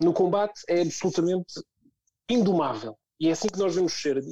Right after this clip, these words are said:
temerários, indomáveis, absolutamente. Mas no amor, temos que ser os mais ternurentos, temos que estar à frente, à frente da bondade.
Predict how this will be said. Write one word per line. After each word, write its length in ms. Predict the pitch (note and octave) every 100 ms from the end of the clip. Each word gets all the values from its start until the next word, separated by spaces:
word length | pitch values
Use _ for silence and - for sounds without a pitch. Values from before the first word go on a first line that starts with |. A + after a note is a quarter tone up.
| D#3
temerários, 600 | - F3+ E3+ F3+ F3+ F3
indomáveis, 640 | E3 D#3+ D#3 E3 E3 E3 D#3+
absolutamente. 580 | D#3+ - D#3+ E3 D#3 - _ - - _
Mas 180 | D#3+ C#3
no 200 | E3+ F3
amor, 360 | D#3 D#3 F#3+ - _ _ _ _ _ _ _ _
temos 160 | - -
que 40 | -
ser 120 | A3
os 100 | F#3+
mais 200 | G#3+ F#3
ternurentos, 480 | G#3 G#3 F3 E3+ -
temos 160 | D#3+
que 20 | -
estar 80 | F3
à 40 | D#3+
frente, 440 | - D#3 C#3 - -
à 100 | C#3
frente 260 | C#3 F#3 F3+
da 100 | E3
bondade. 380 | D3 C#3 C3+